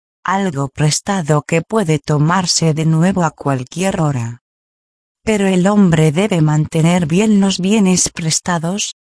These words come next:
debe usarlo para que genere un gran interés, pero no material terrenal, pero la riqueza mental debe adquirirse con ellos,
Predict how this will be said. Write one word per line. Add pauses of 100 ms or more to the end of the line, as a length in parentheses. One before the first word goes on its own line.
(140)
debe
usarlo
para
que
genere
un
gran
interés, (420)
pero
no
material
terrenal, (440)
pero
la
riqueza
mental
debe
adquirirse
con
ellos,